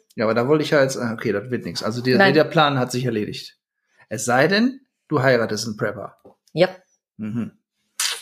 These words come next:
Speaker 2: Dann musst du aber mit dem leben.
Speaker 1: Ja, stimmt. <laughs> Okay, ist alles noch nicht so ganz durchdacht, der Plan,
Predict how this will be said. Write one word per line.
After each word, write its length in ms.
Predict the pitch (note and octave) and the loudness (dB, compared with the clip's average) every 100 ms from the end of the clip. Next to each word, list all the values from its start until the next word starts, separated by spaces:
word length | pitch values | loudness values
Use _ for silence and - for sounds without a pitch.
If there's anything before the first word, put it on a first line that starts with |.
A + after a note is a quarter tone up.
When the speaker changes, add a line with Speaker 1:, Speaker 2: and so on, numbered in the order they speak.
| - _ - - - - | -16 _ -20 -20 -4 2
Speaker 2:
Dann 140 | A3 | 2
musst 200 | A#3+ B3 | 2 2
du 40 | |
aber 120 | A#3 G#3+ | 2 2
mit 160 | G#3+ | 2
dem 120 | G3+ | 4
leben. 300 | G#3 C4 E3 - - - - - | 4 2 0 -10 -14 -16 -18 -16
Speaker 1:
Ja, 160 | G2+ F#2 | -14 -12
stimmt. 320 | - F#2+ - | -12 -6 0
<laughs> 40 | D4 - - - - - _ _ _ - - | 0 -2 -12 -16 -20 -20 _ _ _ -20 -14
Okay, 200 | A#2+ A#2+ | -4 -2
ist 80 | A2+ | 0
alles 240 | A#2 C3+ C#3 | 0 0 2
noch 80 | C3 | 2
nicht 140 | D3 | 2
so 100 | C3 | 2
ganz 360 | C#3 E3+ E3 C3 | 2 2 0 -2
durchdacht, 600 | B2+ B2 D#3 G#3 - - _ _ | 0 2 2 0 -8 -16 _ _
der 160 | D3 C#3+ | -2 0
Plan, 480 | - E3 F3 G#3+ | 2 4 4 0